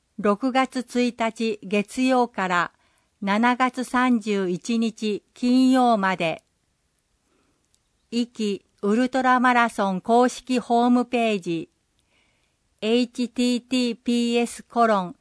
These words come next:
スラッシュスラッシュダブリューダブリューダブリュードットイキアイケーアイ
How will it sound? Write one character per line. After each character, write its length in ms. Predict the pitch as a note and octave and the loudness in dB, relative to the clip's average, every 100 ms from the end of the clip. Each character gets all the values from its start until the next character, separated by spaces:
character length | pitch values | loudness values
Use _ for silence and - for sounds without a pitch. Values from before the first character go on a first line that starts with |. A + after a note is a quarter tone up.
| _ _ | _ _
ス 200 | - - | -14 -4
ラ 180 | A#3 B3 | 0 0
ッ 20 | |
シ 240 | C4 - G#3 | -2 -6 -8
ュ 40 | |
ス 200 | F#3 - | -6 -4
ラ 140 | A3 A#3 | -2 -2
ッ 20 | |
シ 240 | - G#3 | -4 -8
ュ 80 | F3+ _ _ - | -8 _ _ -8
ダ 180 | G3+ G#3 | -2 0
ブ 100 | A3+ | 0
リ 100 | B3+ | 0
ュ 60 | B3 | 0
ー 20 | |
ダ 160 | A#3 A3+ | 2 0
ブ 100 | A#3+ | 0
リ 80 | |
ュ 60 | B3 | -2
ー 40 | A3+ | 2
ダ 180 | A#3+ | 2
ブ 120 | A#3 G#3+ | 2 -2
リ 60 | |
ュ 120 | G3 | -4
ー 40 | F3+ _ - | -8 _ -8
ド 180 | F#3 G3+ | -2 -2
ッ 80 | - _ | -2 _
ト 240 | A3+ A3 - _ _ _ | -2 0 -4 _ _ _
イ 160 | A#3 A#3+ | -4 -4
キ 340 | A#3+ G#3 F3+ - _ _ - | -4 -8 -8 -10 _ _ -2
ア 140 | F#3+ | 0
イ 140 | A3+ G#3+ | 0 -2
ケ 320 | - A#3 A#3 | -4 -2 -2
ー 60 | - | -2
ア 160 | G#3+ | -2
イ 180 | G#3 F3+ | -2 -4